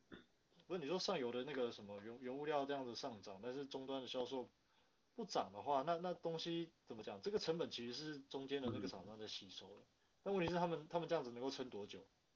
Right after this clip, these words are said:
Speaker 1: 对不对？
Speaker 2: 是啊。
Speaker 1: 你，你如果说你，你做生意是要赚钱的啊，但是如果说他，他，他正常利润都被压缩得那么夸张，甚至要赔钱的话，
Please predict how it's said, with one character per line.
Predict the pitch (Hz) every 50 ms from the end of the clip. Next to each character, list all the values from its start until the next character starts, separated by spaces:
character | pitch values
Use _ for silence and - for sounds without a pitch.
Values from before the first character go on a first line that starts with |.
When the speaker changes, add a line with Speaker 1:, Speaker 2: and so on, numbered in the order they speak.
| _ _ _ _ _ _ _ _ _ _
Speaker 1:
对 | - 113
不 | 107 104
对？ | 107 98 - - - _ _ _ - - 120
Speaker 2:
是 | 131 139 135
啊。 | 135
Speaker 1:
你， | 139
你 | - 143
如 | 175
果 | 208 190
说 | 170 190 196 180 -
你， | - 156 147 143 - - _ _
你 | 156 147 127
做 | - 214
生 | 175 - 190
意 | 190
是 | 180 185
要 | 185 180
赚 | - 190 180
钱 | 156 - - - _ 110 101 92
的 | 101 110
啊， | 113 117 131
但 | 160 165
是 | - - 202
如 | 196 147 123
果 | 175 147
说 | - 160 143 - - - - - - _ _
他， | - 180 170 170 - -
他， | - - 190 190 190 - _ _
他 | - 180 175
正 | 170 202 180
常 | 156 139 127 127
利 | 151
润 | 147 151 156 151
都 | 147
被 | 135 151 147
压 | 135 135 131
缩 | 127 139 135
得 | 127
那 | 131
么 | 131 123
夸 | - - 123 117 113
张， | 120 117
甚 | 113 135 139
至 | 135
要 | 131 131
赔 | - - 104 104
钱 | 104 - 107 95
的 | 92
话， | 92 110 117 104